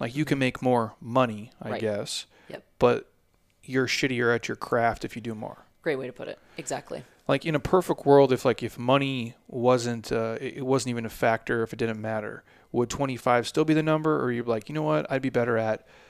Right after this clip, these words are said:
Speaker 1: fifteen for, like, a better balance."
Speaker 2: Probably.
Speaker 1: Yeah.
Speaker 2: I think I could,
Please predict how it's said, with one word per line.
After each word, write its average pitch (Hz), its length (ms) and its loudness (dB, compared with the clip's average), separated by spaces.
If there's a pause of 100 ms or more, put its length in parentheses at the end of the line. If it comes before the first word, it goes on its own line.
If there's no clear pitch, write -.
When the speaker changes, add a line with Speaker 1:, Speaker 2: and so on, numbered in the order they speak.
(280)
Speaker 1:
fifteen 123 760 -4
for, 123 180 -4
like, 117 180 0
a 120 60 0
better 117 340 4
balance." 107 800 -6 (520)
Speaker 2:
Probably. - 500 -16 (160)
Speaker 1:
Yeah. 117 220 -6 (120)
Speaker 2:
I 185 100 -12
think 165 200 -14
I - 80 -8
could, - 160 -18